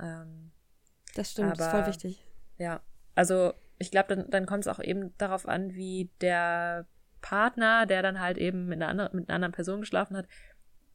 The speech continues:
Speaker 1: was für ihn Sex bedeutet und ob derjenige dann einfach nur sich zu dieser Person hingezogen gefühlt hat und wie du auch grad meintest mit dem, dass man nochmal irgendwie einen anderen Teil in sich spürt, eben durch eine andere Person, ne, die man auch irgendwie,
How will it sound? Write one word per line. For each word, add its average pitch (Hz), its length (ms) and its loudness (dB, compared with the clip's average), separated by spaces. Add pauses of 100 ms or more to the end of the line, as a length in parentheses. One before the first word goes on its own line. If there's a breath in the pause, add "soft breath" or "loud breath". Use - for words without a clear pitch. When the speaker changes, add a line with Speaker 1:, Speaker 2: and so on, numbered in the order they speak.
(300)
Speaker 1:
was 196 380 4
für - 120 -4
ihn 202 220 2
Sex - 360 0
bedeutet 160 580 -2
und 170 320 -2 (560)
ob 190 180 6 (260)
derjenige 180 560 4
dann 175 140 4
einfach - 380 -2
nur 180 400 -4 (720 soft breath)
sich 190 280 0
zu - 100 -2
dieser 180 200 2
Person 196 500 6
hingezogen 262 460 -2
gefühlt 240 380 -4
hat 220 200 -2
und 175 180 -6
wie 190 80 -2
du 180 100 2
auch 180 100 -2
grad 170 200 -2
meintest 180 340 -2
mit 175 140 -6
dem, 170 200 -4
dass 170 160 -6
man 170 100 -4
nochmal 175 240 -2
irgendwie 175 360 -4 (440 soft breath)
einen 185 80 -2
anderen 196 440 2
Teil 202 440 8
in 247 100 -2
sich 247 160 -2
spürt, 254 400 4
eben 190 160 4
durch 185 160 -2
eine 196 100 0
andere 190 240 0
Person, 196 520 6 (140)
ne, 233 180 0 (100)
die 214 80 -2
man 196 140 2
auch - 200 4
irgendwie, 208 500 -4